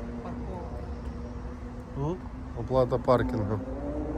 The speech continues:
Speaker 2: Круто, круто, дуже виконано, да, Олександра звернула увагу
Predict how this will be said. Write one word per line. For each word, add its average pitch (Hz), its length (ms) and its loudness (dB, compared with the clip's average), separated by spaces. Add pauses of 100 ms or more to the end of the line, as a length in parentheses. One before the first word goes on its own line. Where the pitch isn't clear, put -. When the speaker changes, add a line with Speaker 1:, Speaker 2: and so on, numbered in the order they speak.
(2750)
Speaker 2:
Круто, 131 320 8
круто, 147 380 8
дуже 135 280 6
виконано, 135 560 6
да, 123 200 10
Олександра 120 540 6
звернула 120 480 6
увагу 127 500 8